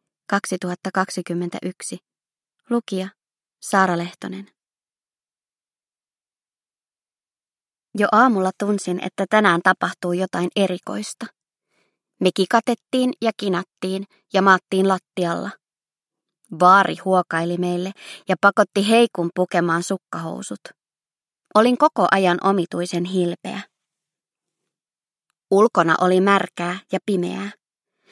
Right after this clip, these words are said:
Me tungettiin rattaisiin, vaikka oltiin jo viisi. Vaari veti kuomun päälle sadesuojan. Niska tuli hikiseksi. Otin pipon salaa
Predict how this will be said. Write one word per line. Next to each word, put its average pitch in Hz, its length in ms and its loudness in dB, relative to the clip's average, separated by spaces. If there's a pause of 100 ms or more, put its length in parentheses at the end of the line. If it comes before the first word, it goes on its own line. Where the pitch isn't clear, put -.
(200)
Me 220 160 2
tungettiin 196 520 0
rattaisiin, 175 720 0
vaikka 170 280 0
oltiin 226 420 0
jo 247 120 0
viisi. 170 460 -4 (920)
Vaari 180 340 6
veti 175 300 -2
kuomun 196 480 0
päälle 175 300 0
sadesuojan. 196 920 -6 (960)
Niska 196 400 -2
tuli 180 240 -2
hikiseksi. 185 720 -8 (1080)
Otin 214 340 2
pipon 185 380 2
salaa 190 400 4